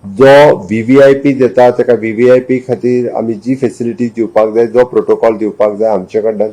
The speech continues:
तो तेका प्रोटोकॉल आनी त्या पद्दतीन तेका तितको, अम, अम, स्टे-, प्रोटोकॉलूय दिलो वतलो. आनी exposition of the सेंट फ्रान्सिस झेवियर म्हणजे हांव योगायोगात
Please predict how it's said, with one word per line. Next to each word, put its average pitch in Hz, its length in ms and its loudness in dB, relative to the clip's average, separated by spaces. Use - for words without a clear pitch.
तो 107 60 0
तेका 107 200 -2
प्रोटोकॉल 113 600 -2
आनी 110 160 -2
त्या 110 200 0
पद्दतीन 107 520 -4
तेका 113 220 0
तितको, 117 580 -2
अम, 101 340 0
अम, 95 760 -4
स्टे-, 101 440 0
प्रोटोकॉलूय 123 500 2
दिलो 117 240 2
वतलो. 104 420 2
आनी 104 160 2
exposition 131 720 0
of 123 120 -2
the 123 80 -8
सेंट 123 240 -2
फ्रान्सिस 113 400 -6
झेवियर 104 400 2
म्हणजे 104 160 2
हांव 107 160 4
योगायोगात 113 560 2